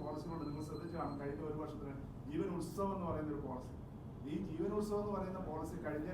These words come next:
രണ്ടായിരത്തി ഇരുപത്തിനാലിലെ വേൾഡിലെ ഏറ്റവും നല്ല ഫൈനാൻഷ്യൽ പ്രോഡക്റ്റ് ആയിട്ട് തെരഞ്ഞെടുക്കപ്പെട്ടിട്ടുള്ളതാണ്. ഈ പ്രോഡക്റ്റ് എന്ന് പറഞ്ഞു കഴിഞ്ഞാല്, ഈ ജീവൻ ഉത്സവം എന്ന് പറയുന്ന പ്രോഡക്റ്റ് എന്ന് പറഞ്ഞു കഴിഞ്ഞാല്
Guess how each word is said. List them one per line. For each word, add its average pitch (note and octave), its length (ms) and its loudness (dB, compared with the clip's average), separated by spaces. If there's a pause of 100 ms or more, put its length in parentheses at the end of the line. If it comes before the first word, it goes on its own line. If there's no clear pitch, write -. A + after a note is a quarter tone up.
രണ്ടായിരത്തി E3 440 2
ഇരുപത്തിനാലിലെ E3 600 0 (160)
വേൾഡിലെ F3 520 0 (160)
ഏറ്റവും F3 300 0
നല്ല E3+ 220 0
ഫൈനാൻഷ്യൽ C#3+ 480 0
പ്രോഡക്റ്റ് - 280 0
ആയിട്ട് - 200 0
തെരഞ്ഞെടുക്കപ്പെട്ടിട്ടുള്ളതാണ്. - 800 -2 (540)
ഈ - 40 0 (120)
പ്രോഡക്റ്റ് E3 420 2
എന്ന് G3 160 2
പറഞ്ഞു E3 220 0
കഴിഞ്ഞാല്, D3+ 320 2 (140)
ഈ D3+ 120 2
ജീവൻ D#3+ 220 4
ഉത്സവം F#3 220 0
എന്ന് E3+ 120 0
പറയുന്ന E3 280 -2
പ്രോഡക്റ്റ് C#3+ 340 0
എന്ന് D#3 140 -2
പറഞ്ഞു C#3+ 180 -2
കഴിഞ്ഞാല് C#3 320 -2